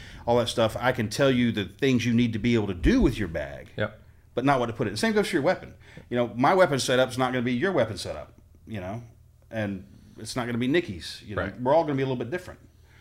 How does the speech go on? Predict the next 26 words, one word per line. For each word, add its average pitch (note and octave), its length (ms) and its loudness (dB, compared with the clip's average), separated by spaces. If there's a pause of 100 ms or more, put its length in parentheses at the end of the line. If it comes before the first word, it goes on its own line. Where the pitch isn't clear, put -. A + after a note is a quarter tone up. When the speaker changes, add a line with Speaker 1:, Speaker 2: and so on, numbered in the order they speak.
(200)
Speaker 1:
We A2 80 2
have G#2+ 100 2
different A2+ 220 -6
preferences F#2+ 460 -4
and D2+ 100 -14
stuff. - 260 -16
So, E2 300 -10 (400)
um, F#2 260 -6
but B2+ 340 -4
the C#3+ 60 6
only E3+ 140 6
way F3 100 6
you D3 120 6
f-, - 200 -8
learn C#3+ 260 2
that A#2+ 140 4
is G#2+ 140 0
to A2+ 80 -6
go B2+ 180 2
out C3 240 2
and, A2 200 2
and A2+ 180 0
get A#2+ 100 2
on B2 80 2
the G#2+ 80 2
trigger. A#2 360 -10